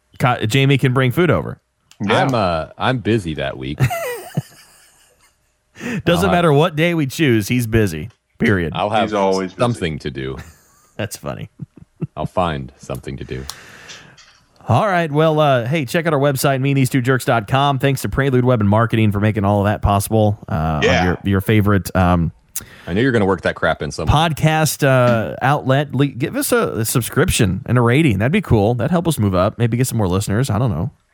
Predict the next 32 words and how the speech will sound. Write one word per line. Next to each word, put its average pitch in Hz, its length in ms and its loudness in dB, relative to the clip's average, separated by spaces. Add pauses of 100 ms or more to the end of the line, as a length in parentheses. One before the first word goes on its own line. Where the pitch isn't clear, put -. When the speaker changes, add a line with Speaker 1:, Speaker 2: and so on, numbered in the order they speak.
(880)
Speaker 1:
Jamie 135 300 4
probably 104 240 4
doesn't 104 160 4
even 98 60 4
subscribe 98 480 0
to 95 40 0
this 85 120 0
podcast. - 580 -8 (140)
But - 80 -8
Speaker 2:
Can 185 100 2
we 180 80 4
do 262 180 2
a 294 60 0
topic 170 400 0
next 131 260 2
time 139 180 2
that 107 100 2
does 101 260 -4
nothing 117 380 -2
to 104 60 -8
do 104 100 -6
with 101 160 -12
food? 110 340 -4
Speaker 1:
Yeah, 269 260 2
well, 160 120 4
why 196 120 4
don't 214 80 -8
you 202 80 0
come 185 160 2
up 214 160 0
with 107 160 -2
it? - 120 -10